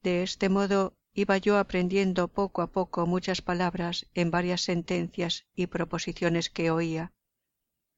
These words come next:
puestas y colocadas en sus propios y correspondientes lugares. Y oyendo unas mismas palabras muchas veces,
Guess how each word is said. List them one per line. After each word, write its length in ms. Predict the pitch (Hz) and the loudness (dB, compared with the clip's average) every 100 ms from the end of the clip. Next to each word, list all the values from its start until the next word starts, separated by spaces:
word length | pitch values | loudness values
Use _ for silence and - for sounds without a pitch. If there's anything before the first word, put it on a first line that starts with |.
| _ _ | _ _
puestas 580 | 170 170 - 180 170 - | 0 0 0 -4 -4 -4
y 80 | 180 | -4
colocadas 720 | - 170 165 180 175 175 - _ _ _ - | 0 0 0 -2 0 -4 -8 _ _ _ -2
en 140 | 185 | 0
sus 200 | 175 214 | 0 -4
propios 480 | - 208 208 214 196 | -2 -4 -2 -2 -2
y 60 | 190 | -2
correspondientes 840 | 175 165 - 170 165 165 156 165 | 0 -2 0 2 2 2 0 -2
lugares. 540 | 180 165 170 170 - - _ _ _ _ _ _ _ _ _ _ _ _ _ _ _ _ _ _ _ _ - | -2 -2 -4 -4 -8 -12 _ _ _ _ _ _ _ _ _ _ _ _ _ _ _ _ _ _ _ _ -4
Y 160 | 202 | -2
oyendo 440 | 190 233 240 190 170 | 0 0 2 4 4
unas 300 | 180 170 190 | 4 4 2
mismas 380 | 185 175 165 - | 2 2 0 -2
palabras 640 | 165 180 180 170 160 - | -2 0 0 -2 -4 -4
muchas 440 | 180 175 175 185 | 0 0 0 0
veces, 400 | 185 185 185 175 | 0 -2 -2 -4